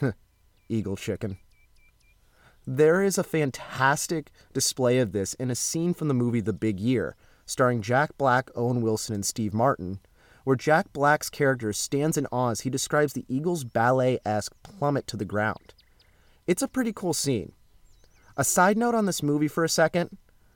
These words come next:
Based off the book of the same name, this film follows three men on their quest to see as many of North America's birds as possible within one year. It's a pretty fun film that gives a look into the world of birding that is often overlooked,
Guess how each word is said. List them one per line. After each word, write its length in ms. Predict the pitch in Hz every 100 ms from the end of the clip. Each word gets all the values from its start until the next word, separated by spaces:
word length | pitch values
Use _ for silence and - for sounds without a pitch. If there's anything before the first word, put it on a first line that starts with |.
| _ - - -
Based 360 | 120 170 233 -
off 160 | 247
the 80 | -
book 260 | 127 147 139
of 80 | 120
the 60 |
same 320 | - 131 117
name, 340 | 110 101 101 101
this 220 | 170 208
film 300 | - 240 220
follows 340 | - 175 147 -
three 260 | 139 160
men 220 | 180 165
on 120 | 135 127
their 100 | 123
quest 340 | - 156 -
to 80 | 127
see 160 | -
as 140 | 135 117
many 240 | 127 160
of 100 | 156
North 240 | 131 127 139
America's 420 | 147 123 117 104
birds 280 | 110 107 101
as 80 |
possible 500 | - - 127 123 110
within 300 | 95 107 95
one 140 | 92 87
year. 280 | 98 98 - _ _ _ - _ -
It's 120 | 147
a 40 |
pretty 260 | - 254 269
fun 240 | - 269
film 360 | 214 - 165 170
that 100 | 143
gives 180 | 170 160
a 60 |
look 260 | 160 156 185
into 140 | 220
the 80 | 190
world 320 | 165 151 156
of 180 | 143 107
birding 440 | 123 123 117 104 104
that 120 | 131
is 80 | 120
often 320 | 131 170 -
overlooked, 640 | 156 139 120 117 - -